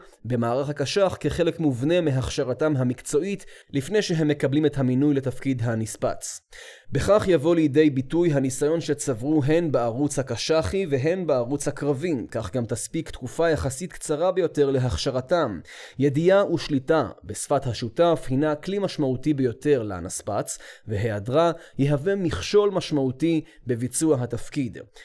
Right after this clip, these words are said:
בוודאי לאלו המוצבים במדינות שאזרחיהן אינם דוברי אנגלית. אין ספק כי נספח הדובר מבית את שפת המקום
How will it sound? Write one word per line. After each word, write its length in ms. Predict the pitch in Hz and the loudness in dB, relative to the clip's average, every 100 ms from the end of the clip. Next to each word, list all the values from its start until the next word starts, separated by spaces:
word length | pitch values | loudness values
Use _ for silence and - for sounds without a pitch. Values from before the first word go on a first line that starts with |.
| - | -6
בוודאי 400 | 143 165 202 208 | 0 2 4 4
לאלו 400 | 185 151 160 156 | 4 4 4 2
המוצבים 720 | 135 127 127 - 123 123 160 | 2 0 -2 -2 -2 0 2
במדינות 460 | 139 123 110 120 135 | 2 0 0 0 0
שאזרחיהן 840 | - 110 101 110 117 123 139 135 127 _ - | -2 -4 -4 -4 -2 0 2 0 -2 _ -2
אינם 340 | 131 139 131 | 2 4 2
דוברי 340 | 113 110 104 107 | 0 -2 -2 -2
אנגלית. 460 | 107 104 95 - | -2 -4 -8 -4
אין 140 | 87 185 | -2 0
ספק 380 | 160 - 175 170 | -2 0 -2 0
כי 180 | 127 | -2
נספח 500 | 120 117 - 170 156 | -2 -4 -2 0 0
הדובר 440 | 131 117 107 143 151 | -2 -2 0 2 2
מבית 540 | 120 101 143 165 135 117 | 0 0 2 2 0 -4
את 100 | - | -8
שפת 320 | - 135 120 | -4 -4 -2
המקום 480 | 113 110 190 185 | -4 -2 0 0